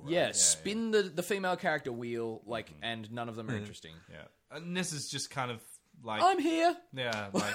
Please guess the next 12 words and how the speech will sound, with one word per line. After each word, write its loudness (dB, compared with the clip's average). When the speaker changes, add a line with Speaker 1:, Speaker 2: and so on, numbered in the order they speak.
Speaker 2:
Like 6
Speaker 3:
I 10
know 10
she's, 2
she's -2
really 4
making 0
up -4
numbers -2
in -6
this -6
story, -2